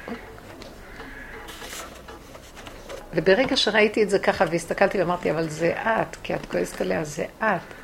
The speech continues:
ואז נהיה לי רחמנות, גם עליה, כאילו, רחמנות על הכל, איך אנחנו נראים ב-, ובשניות שנגנבים, בשניות נהיה קו בין העבודה זרה,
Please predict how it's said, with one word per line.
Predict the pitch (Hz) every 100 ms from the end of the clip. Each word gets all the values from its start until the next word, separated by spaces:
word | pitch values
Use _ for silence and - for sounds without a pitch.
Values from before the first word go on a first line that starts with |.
| - - - - - -
ואז | 180 180
נהיה | 202 202
לי | 196
רחמנות, | 175 - - 165 180 190 -
גם | 165 185
עליה, | 180 165
כאילו, | - 180 170
רחמנות | 170 175 190 202
על | 226
הכל, | - 180
איך | 175 269
אנחנו | 233 - 170
נראים | 160 165 175
ב-, | 147 - - - - -
ובשניות | 160 - - 202 202 294 -
שנגנבים, | 311 233 196 175 147 147 175 208 - - - 185
בשניות | - 214 233 320 339 - - - -
נהיה | 214 233 233
קו | 226 233 220 185
בין | 190
העבודה | 185 170 156 185
זרה, | 180 180 180